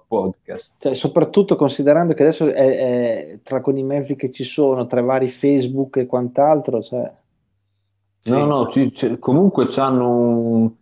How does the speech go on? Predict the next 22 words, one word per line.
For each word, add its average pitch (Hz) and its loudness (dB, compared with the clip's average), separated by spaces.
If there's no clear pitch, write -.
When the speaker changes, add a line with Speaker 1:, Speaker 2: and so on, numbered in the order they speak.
Speaker 1:
un, 104 0
un 110 2
rinascimento, 120 0
nel 95 -2
senso 123 -2
che 110 -2
adesso 113 0
con 98 -6
i 98 -2
sistemi, 101 -4
eh, 95 -8
appunto 90 0
di, 92 2
di, 95 4
di 92 2
aggregatori 104 2
che - -8
ci - -20
sono 104 -6
adesso, 101 -2
tipo 92 0
Tidal, 92 0